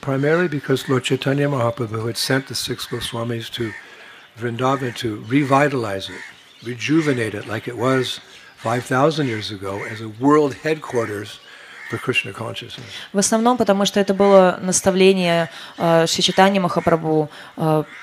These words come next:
Speaker 2: данное Госвами, чтобы вновь раскрыть, восстановить штаб-квартиру
Speaker 1: Like the Christians
Speaker 2: Вриндавана.
Speaker 1: have Jerusalem, or the Muslims have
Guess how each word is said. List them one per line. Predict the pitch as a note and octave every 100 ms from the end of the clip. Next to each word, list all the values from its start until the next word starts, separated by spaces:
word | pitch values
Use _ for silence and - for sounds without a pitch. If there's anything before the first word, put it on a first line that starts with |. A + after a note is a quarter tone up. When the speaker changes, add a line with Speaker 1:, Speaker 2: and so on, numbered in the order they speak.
| E3
Speaker 2:
данное | D#3+ E3 D#3 D#3
Госвами, | D#3+ E3+ - F3 F#3+ F3+ D#3+ - -
чтобы | - - F3+ F3+ E3+ - -
вновь | F#3 A3 G#3+
раскрыть, | F#3+ - G3 G3+
восстановить | F3 - F3+ F3 E3+ F#3+ - - -
штаб-квартиру | - - F3+ - E3+ - F3 E3 - - - _
Speaker 1:
Like | C3 A#2+ -
the | A#2+
Christians | - C3+ D#3+ C3 -
Speaker 2:
Вриндавана. | B2+
Speaker 1:
have | A2+
Jerusalem, | A#2+ A#2 C3 B2+ C3 B2+ B2+ C3
or | G#2+
the | G#2+
Muslims | A2+ A#2+ - A#2+ A#2 -
have | A2 A2